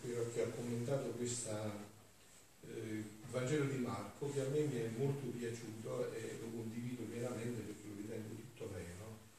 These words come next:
Dopo essere stato liberato dagli spiriti impuri, l'uomo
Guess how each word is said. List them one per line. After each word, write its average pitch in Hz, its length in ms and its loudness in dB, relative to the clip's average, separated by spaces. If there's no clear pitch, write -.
Dopo 196 340 12
essere 151 320 10
stato 143 320 8
liberato 123 480 6
dagli 113 240 4
spiriti 123 500 2
impuri, 110 800 4
l'uomo - 800 10